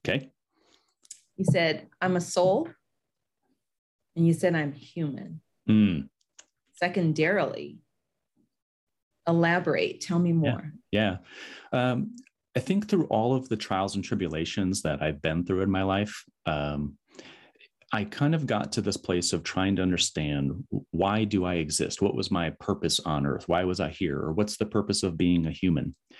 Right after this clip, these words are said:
Speaker 1: And I've come to, through all of my spiritual practices and meditation and journaling and reflection and working with Reiki masters and energy healers and spending time with people, uh, connected to religious institutions.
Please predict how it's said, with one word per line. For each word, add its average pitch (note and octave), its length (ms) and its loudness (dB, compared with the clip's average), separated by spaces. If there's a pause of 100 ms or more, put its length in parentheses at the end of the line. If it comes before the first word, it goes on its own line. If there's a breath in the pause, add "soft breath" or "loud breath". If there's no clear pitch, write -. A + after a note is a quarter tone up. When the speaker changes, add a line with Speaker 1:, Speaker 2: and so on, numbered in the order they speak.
(420 loud breath)
Speaker 1:
And G2 300 0
I've F#2+ 180 -2
come C3+ 300 4
to, F#2+ 580 2
through - 140 -2
all G2 220 2
of G2 40 0
my F2+ 140 0
spiritual F2 460 -2
practices D#2+ 640 -2
and C#2 80 0
meditation D#2+ 580 0
and C#2 120 0
journaling D#2+ 440 2
and C#2+ 100 0
reflection D#2 520 -4
and C#2+ 180 -2
working F2+ 300 0
with D#2 200 -2
Reiki D#2+ 240 0
masters D#2 460 -2
and C#2+ 80 2
energy D#2+ 280 2
healers D2+ 580 0
and - 220 -4 (400 loud breath)
spending G#2 280 4
time G2 220 0
with F#2+ 120 -2
people, E2 640 -2
uh, E2+ 140 -4
connected - 380 -2
to D2+ 140 -2
religious E2+ 440 -2
institutions. D#2 760 -2